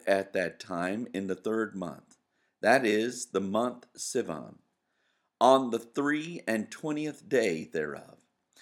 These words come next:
And it was written according to all that Mordecai commanded unto the Jews,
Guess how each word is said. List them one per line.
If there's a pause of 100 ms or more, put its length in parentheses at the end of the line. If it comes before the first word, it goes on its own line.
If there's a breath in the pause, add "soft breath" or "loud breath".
(320 loud breath)
And
it
was
written
according
to
all
that
Mordecai
commanded
unto
the
Jews,